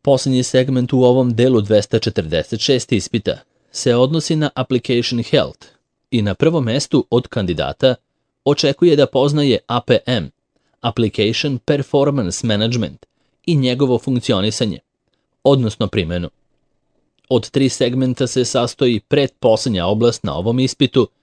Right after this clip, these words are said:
a njena osnovna tema je poznavanje upravljanja različitim uslugama,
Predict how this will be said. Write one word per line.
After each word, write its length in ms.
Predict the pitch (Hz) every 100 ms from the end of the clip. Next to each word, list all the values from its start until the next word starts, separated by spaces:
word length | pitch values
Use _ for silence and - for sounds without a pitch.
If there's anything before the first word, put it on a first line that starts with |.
| _ _ _ _ _ _ _ _
a 160 | 120 107
njena 360 | 123 143 143
osnovna 360 | 151 - 175 139
tema 300 | - 135 156
je 160 | 143 113
poznavanje 640 | 117 110 113 123 147 107
upravljanja 640 | 104 - 139 143 139 120
različitim 580 | 113 120 127 120 107 92
uslugama, 540 | 95 - 104 107 80